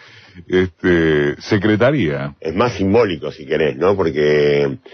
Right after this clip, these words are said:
Speaker 2: justo en el momento que Macri empieza su campaña contra los setenta años, eh, donde la Argentina aspiró a la construcción de un estado de bienestar, donde se soñaba igualitaria, donde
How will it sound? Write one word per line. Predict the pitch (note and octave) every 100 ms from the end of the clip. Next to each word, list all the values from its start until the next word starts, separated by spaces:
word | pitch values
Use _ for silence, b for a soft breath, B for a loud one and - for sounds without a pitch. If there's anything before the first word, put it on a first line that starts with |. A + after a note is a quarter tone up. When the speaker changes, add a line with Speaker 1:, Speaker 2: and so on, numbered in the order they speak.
| B B
Speaker 2:
justo | - B2+ -
en | A#2
el | G#2
momento | G2+ A#2 G#2+ G2+
que | F2+
Macri | G#2 A2+ G2 G2
empieza | F2 G2 G2 G#2+
su | F2 D#2+
campaña | E2 D#2 G#2+ A2 G#2+
contra | F#2 D#2+ D#2+
los | D#2+ -
setenta | D#2 G2+ G#2 F2 F#2+
años, | G2+ G#2+ F#2 E2+ - b b b b b _
eh, | - E2+ D#2+ D#2+
donde | E2+ E2+ E2
la | D#2+
Argentina | D2 E2 E2 F#2 G#2 G#2 F#2+ F2 E2 D#2+ D2+ D2+ C#2+
aspiró | D#2 D2+ - F2 G#2+ G#2+ G2+
a | F2+
la | D#2+
construcción | E2 D#2 D2 - F#2 F2
de | E2
un |
estado | D#2 - F2 D#2+
de |
bienestar, | D2+ D2 - F#2 F2+ E2+ D#2
donde | D2 C#2 C2+ C2+ B1 B1 - _ - - -
se | - -
soñaba | E2 E2+ F2+ F2
igualitaria, | E2 E2 D#2 D2+ D#2+ F#2+ G2 F2 E2 D#2 D#2 D#2
donde | D2+ D2+ D2 D2+ C#2+ C2+